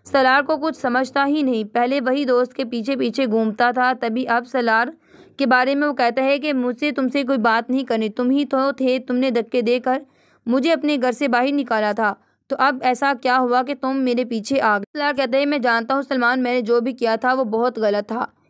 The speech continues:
लेकिन तुम भी तो सोचो कि तुमने जो कुछ किया क्या वो सही था? ये बात सुनने के बाद तभी सलमान कहता है कि तुमने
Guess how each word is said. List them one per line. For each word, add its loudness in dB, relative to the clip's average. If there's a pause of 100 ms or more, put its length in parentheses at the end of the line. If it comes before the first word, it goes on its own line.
(220)
लेकिन 0
तुम 0
भी 0
तो 2
सोचो 0
कि -2
तुमने 0
जो 2
कुछ -6
किया 2
क्या 0
वो -2
सही -4
था? 2
ये -2
बात 2
सुनने -2
के 0
बाद 0
तभी 0
सलमान 0
कहता -2
है -2
कि -4
तुमने -2